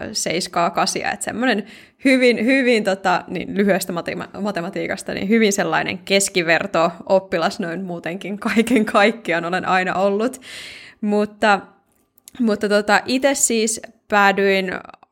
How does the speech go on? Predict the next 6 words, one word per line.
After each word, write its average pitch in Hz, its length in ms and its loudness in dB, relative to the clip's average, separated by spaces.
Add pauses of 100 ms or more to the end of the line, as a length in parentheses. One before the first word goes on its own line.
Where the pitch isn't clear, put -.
(200)
alalle 185 540 -4
ehkä 180 440 -10
niinku 180 240 -16
muutaman 185 560 -6
mutkan 220 440 -4
kautta. 226 400 -2